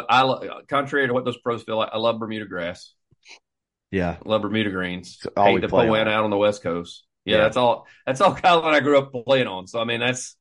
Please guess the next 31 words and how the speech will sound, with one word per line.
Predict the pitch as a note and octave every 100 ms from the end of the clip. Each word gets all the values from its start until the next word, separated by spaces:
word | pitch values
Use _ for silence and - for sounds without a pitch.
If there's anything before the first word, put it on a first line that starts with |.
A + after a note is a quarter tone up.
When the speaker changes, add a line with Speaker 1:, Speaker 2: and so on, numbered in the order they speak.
| _ _ _ -
Speaker 1:
it's, | A#2 - _ _ -
you | C3
know, | G#2+
I | C#3+
do | D#3+ G3
like | G3 F3 B2+
bent. | C3 D3+ E3+ C#3
We | D#3
did | D#3 D#3+
have | D3+ D3+
some | D3 C3
bent | C3+ C3+
grass | C3+ C3 C3
greens, | B2+ B2+ C3 B2+ - _ _
Kyle | C3 B2
and | A#2+
I | B2
did, | A#2 A#2+
that | A2 A2+
we | A#2+
could | -
play | A#2+ A#2
at, | A#2
which | A2 G#2
is | A2+
kinda | B2 A2+
odd | - G#2 G#2+ G2
that | F#2+
this | G#2+ G2+
far | - G#2
south. | F#2+ - G#2 G#2 G#2